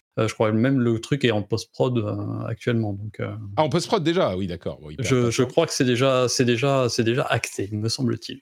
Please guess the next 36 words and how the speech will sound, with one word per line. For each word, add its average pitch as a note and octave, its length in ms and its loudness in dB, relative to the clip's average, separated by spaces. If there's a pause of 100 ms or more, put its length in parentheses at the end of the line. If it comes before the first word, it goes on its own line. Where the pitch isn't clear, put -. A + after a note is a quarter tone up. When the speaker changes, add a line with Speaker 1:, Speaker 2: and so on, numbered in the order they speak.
(160)
Speaker 2:
Pas G2 140 -2
très G2+ 300 0
étonnant. F#2+ 440 0 (140)
Speaker 1:
Euh, B2 80 2
Speaker 2:
Mais C#3 60 4
Speaker 1:
ce D#3 40 2
Speaker 2:
du C3 80 2
Speaker 1:
serait D3+ 140 4
Speaker 2:
coup, - 60 2
Speaker 1:
pas D3 80 4
très C3 260 2
étonnant, C3 340 4
quoi C#3 140 4
qu'il A#2 160 2
arrive, A2 260 2
de G2+ 120 0
toute - 160 -14
façon. A#2+ 260 -12
Speaker 2:
ça, - 380 -4
ça C#3 180 2
nous, A2+ 320 0
ça - 140 0
nous G2+ 100 0
permet F#2+ 260 0
de F#2 80 -4
rêver. C#3 400 0 (680)
Est-ce - 280 -6
que G#3+ 400 0 (840)
d'autres C3+ 640 0
Speaker 1:
Un - 20 2
film G#2+ 180 2
Speaker 2:
licences G2+ 120 2
Speaker 1:
Zelda. A#2+ 420 2
Speaker 2:
Nintendo, G2+ 500 -4
bah G2+ 120 2
voilà. A#2 360 2